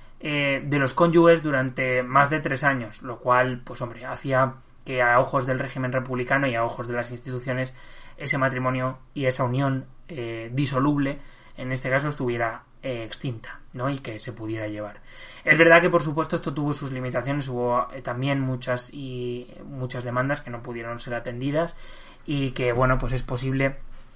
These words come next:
que, digamos, también fueran frenadas debido a, a, bueno, pues a, a parte del funcionariado, que por supuesto, igual que había funcionariado más bien, eh, moder-, mm, progresista, vamos a llamarlo así,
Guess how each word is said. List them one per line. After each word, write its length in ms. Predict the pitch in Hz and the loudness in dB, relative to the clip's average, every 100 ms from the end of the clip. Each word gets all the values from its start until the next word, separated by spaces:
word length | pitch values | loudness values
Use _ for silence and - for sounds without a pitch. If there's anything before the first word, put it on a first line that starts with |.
| - - - - | -16 -14 -12 -4
que, 100 | 143 | 0
digamos, 300 | 139 143 135 | 2 2 2
también 320 | 143 143 143 | 0 0 -2
fueran 360 | - 147 143 139 | 2 4 4 2
frenadas 600 | 143 135 135 135 139 - - - - - | 0 2 4 2 0 -6 -16 -20 -20 -16
debido 540 | 151 143 143 143 147 143 | -4 0 2 2 6 8
a, 600 | 139 135 123 120 - - - | 10 8 6 4 -2 -12 -2
a, 140 | 139 127 | 4 6
bueno, 280 | 131 147 170 | 6 2 0
pues 220 | 127 - | -6 -8
a, 340 | 120 123 127 | -8 -4 -2
a 100 | 127 | 0
parte 260 | 143 135 139 | 2 2 0
del 100 | 135 | -2
funcionariado, 640 | 143 135 135 127 139 143 | -4 -2 2 4 6 6
que 60 | 131 | 2
por 160 | 127 | -6
supuesto, 340 | 120 117 123 131 | -8 -6 -6 -4
igual 180 | 123 120 | -2 -2
que 80 | |
había 200 | 127 127 | 0 0
funcionariado 640 | 123 123 120 120 123 135 131 | 0 -4 -4 0 4 4 2
más 200 | 120 113 | -2 -6
bien, 300 | 123 120 - - - - - | -6 -6 -10 -20 -20 -20 -14
eh, 520 | 135 127 123 123 127 | -8 -6 -4 -4 -4
moder-, 420 | 143 139 135 143 156 | 0 4 6 4 2
mm, 320 | 135 131 123 | -2 -4 0
progresista, 680 | 135 131 127 127 151 - 131 | 2 4 2 0 -2 0 2
vamos 280 | 135 135 | 2 0
a 40 | 135 | -2
llamarlo 340 | 127 131 135 | 0 4 4
así, 320 | 131 160 156 | 4 2 -2